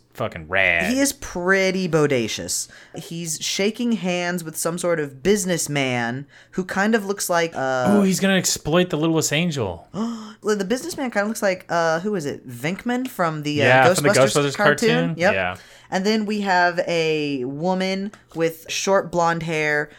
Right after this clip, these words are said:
Speaker 2: bending over to pet this dog
Speaker 1: Let me see
Speaker 2: who
Speaker 1: her real
Speaker 2: has a
Speaker 1: quick.
Speaker 2: totally different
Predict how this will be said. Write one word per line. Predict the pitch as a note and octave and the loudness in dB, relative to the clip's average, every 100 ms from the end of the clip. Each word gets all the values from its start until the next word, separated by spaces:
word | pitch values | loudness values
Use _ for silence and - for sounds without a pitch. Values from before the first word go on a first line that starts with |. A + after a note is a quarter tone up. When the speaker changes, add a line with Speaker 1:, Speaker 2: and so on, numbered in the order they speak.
| _ | _
Speaker 2:
bending | D3+ D3 G#3+ A3+ G#3 | -4 2 2 2 2
over | F#3 F3+ E3+ E3+ F3 - _ _ | 2 2 2 2 0 -6 _ _
to | - F3 E3 D3+ D3+ D3 C#3 - - | -8 -4 -2 -2 -2 -2 -4 -6 -10
pet | - G3+ G3+ - - | -4 -2 -2 -8 -18
this | D#3+ F3 E3+ - | -6 -6 -4 -8
dog | - D3 C#3+ F#3 F3 D3 C3+ C#3 - | -10 -2 6 8 8 6 2 -6 -10
Speaker 1:
Let | A#2+ | -8
me | B2 | -2
see | F#3 | 0
Speaker 2:
who | |
Speaker 1:
her | F3 | 0
real | F3 | 0
Speaker 2:
has | F3+ F3 | -2 -2
a | F3 | -2
Speaker 1:
quick. | F#3 | 0
Speaker 2:
totally | A3+ A3 G#3 | 0 0 -2
different | F3+ F#3+ - F3+ F3 E3+ | -2 -4 0 0 0 -4